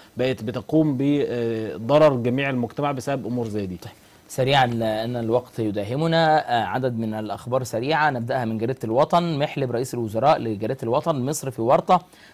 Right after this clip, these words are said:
Speaker 2: وستة وعشرين في المية من الشعب فقراء". جريدة الأهرام: محلب: "الدولة لن تتخلى عن ذوي الاحتياجات الخاصة".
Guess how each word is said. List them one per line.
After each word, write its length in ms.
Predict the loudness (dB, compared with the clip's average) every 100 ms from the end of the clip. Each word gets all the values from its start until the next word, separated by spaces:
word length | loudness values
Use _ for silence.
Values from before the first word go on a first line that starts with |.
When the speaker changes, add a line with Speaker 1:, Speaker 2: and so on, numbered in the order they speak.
| -4
Speaker 2:
وستة 380 | 0 0 2 2
وعشرين 340 | 2 -2 -6
في 100 | -4
المية 300 | -4 -2 -2
من 120 | -2
الشعب 480 | -4 0 2 2 0
فقراء". 480 | -4 -6 -2 0 0 -6 _ -20 _
جريدة 220 | -2 0 -2
الأهرام: 460 | -2 2 4 4 2
محلب: 480 | -2 0 0 0
"الدولة 540 | -4 -2 0 0 2 2
لن 280 | 2 0 0
تتخلى 500 | -2 0 0 2 2
عن 200 | 0 0
ذوي 220 | 0 0
الاحتياجات 580 | -2 -4 -4 -2 -2 -4
الخاصة". 460 | 0 0 0 -6